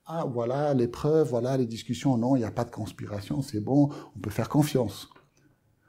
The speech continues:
Ou oui, peut-être il y a des points, il faut critiquer, il faut discuter, trouver un, un compromis. Mais si on sait plus, si tout est protégé par la, par, par le secret, bah là, il y a aussi les théories conspiratoires qui commencent à,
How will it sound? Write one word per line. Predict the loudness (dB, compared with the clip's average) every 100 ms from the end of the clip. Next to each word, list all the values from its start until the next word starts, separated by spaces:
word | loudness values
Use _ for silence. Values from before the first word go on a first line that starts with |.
| _
Ou | 0 2
oui, | 4 0
peut-être | 2 2 2 4
il |
y |
a | 4
des | 4
points, | 0 -8 -8
il | -8
faut | -12
critiquer, | -10 -8 -6 -6 0 2
il | 2
faut | 0
discuter, | -6 -6 -6 -4 -6
trouver | -4 -4 -2
un, | -4 -6 -14 -20 -20 -8
un | -4 -2
compromis. | -2 -4 -2 0 2 0 -6 -18 _ _ _ _ _ -6
Mais | -4
si | -2 0 2
on | 2
sait | 2 -2
plus, | -2 -6 -6
si | -4 -8
tout | -4 0 0
est |
protégé | -2 -6 -2 -2 -2 -4 -6 -8
par | -8 -8
la, | -10 -10 -10
par, | -8 -10 -10
par | -10 -8
le | -6
secret, | -6 -10 -10 -14 -14 _ _ _ _ _ _ _ _ _ _ -6
bah | -4
là, | -2 -4
il |
y | -6
a | -10
aussi | -12 -4 -2 -2
les | -4 -8
théories | 2 4 4 0 -2 -2 -4
conspiratoires | -6 -8 -6 -10 -10 -6 0 0 0
qui | -4 -6
commencent | -2 -2 -2 -4
à, | -6 -6